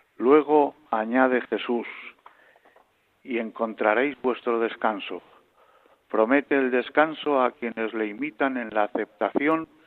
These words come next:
y vivencia de esas dos actitudes.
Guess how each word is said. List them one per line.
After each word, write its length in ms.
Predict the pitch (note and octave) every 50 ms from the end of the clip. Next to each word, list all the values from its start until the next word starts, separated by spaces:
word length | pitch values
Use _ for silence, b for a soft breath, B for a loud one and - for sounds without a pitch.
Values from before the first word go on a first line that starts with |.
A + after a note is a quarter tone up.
| b b b b b b _
y 120 | - - A2
vivencia 640 | G#2 A2 A2 A2 C#3+ D3+ D#3 C#3 - D3 C#3+ C#3 C3+
de 180 | A#2 A2+ A2+ B2+
esas 320 | B2+ - C#3+ C3 B2+ -
dos 180 | - B2 B2+ B2 - -
actitudes. 680 | A#2+ A2 - _ - A#2 - _ A#2 A2 F2+ F2+ E2+